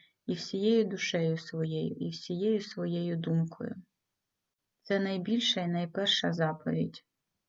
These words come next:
А друга, однакова з нею: "Люби свого ближнього, як самого себе". Люби Господа Бога свого усім серцем своїм, і всією душею своєю, і всім своїм розумом,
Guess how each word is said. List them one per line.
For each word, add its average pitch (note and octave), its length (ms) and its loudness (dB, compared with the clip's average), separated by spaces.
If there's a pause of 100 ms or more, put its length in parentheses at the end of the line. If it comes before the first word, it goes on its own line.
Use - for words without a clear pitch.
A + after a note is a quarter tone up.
(760)
А F3+ 100 0
друга, A3 460 6
однакова F3+ 680 0
з E3 100 -4
нею: F#3 420 0
"Люби F3+ 340 2
свого F3+ 360 -2
ближнього, F3 580 2
як E3 200 0
самого F#3+ 480 -4
себе". - 480 -4 (1800)
Люби G#3 320 4
Господа A3 560 2
Бога A3 400 4
свого E3+ 560 -2
усім A3 320 2
серцем G#3+ 540 -2
своїм, E3+ 520 -2 (460)
і F3+ 80 0
всією A3 500 6
душею E3+ 540 2
своєю, E3 640 2
і F3+ 120 -4
всім A#3 300 2
своїм F#3+ 440 -4
розумом, F#3 560 0